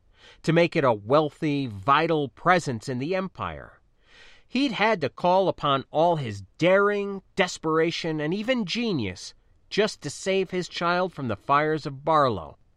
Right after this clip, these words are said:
something he couldn't even do for himself. Elmond wouldn't have needed any of that. People followed him because, well, it's just what you did.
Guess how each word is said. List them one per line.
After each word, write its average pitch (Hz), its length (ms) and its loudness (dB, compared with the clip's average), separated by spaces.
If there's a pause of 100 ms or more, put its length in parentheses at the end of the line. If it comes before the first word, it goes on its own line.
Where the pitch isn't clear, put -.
something 208 500 0
he 143 160 -8
couldn't 175 320 -8
even 160 300 -4
do 170 180 -2
for 190 160 -12
himself. 120 640 -12 (1600)
Elmond 151 560 2
wouldn't 151 320 -2
have 120 140 -4
needed 135 400 -2 (160)
any 131 260 0
of 73 120 -12
that. 76 280 -16 (800)
People 233 300 0
followed 208 420 4
him 117 180 -2
because, 127 760 -4 (420)
well, 160 480 -4 (300)
it's - 180 -12
just - 320 -4
what 143 200 -2
you 160 60 -2
did. 220 400 -2